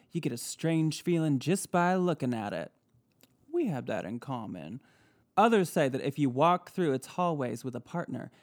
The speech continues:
it's not uncommon to feel the strange, strange sensation of someone passing between you, even if you're the only ones around.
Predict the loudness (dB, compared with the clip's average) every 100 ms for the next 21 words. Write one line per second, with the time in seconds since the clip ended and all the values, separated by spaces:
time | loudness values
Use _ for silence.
0 | _ _ -6 -2 -2 0 0 -2 0 0
1 | 2 0 -2 -4 0 0 0 -4 -8 -8
2 | -6 0 0 0 -4 -12 _ _ _ _
3 | _ -18 -2 4 6 6 4 0 _ -2
4 | 2 2 4 2 2 0 -4 -4 -6 0
5 | 2 2 0 -2 -2 0 0 -2 -2 -2
6 | -2 -2 -4 -8 -14 _ _ 0 2 2
7 | 0 -2 -4 -4 -2 0 0 -2 -4 -6
8 | -8 -6 -6 -8 -12 -16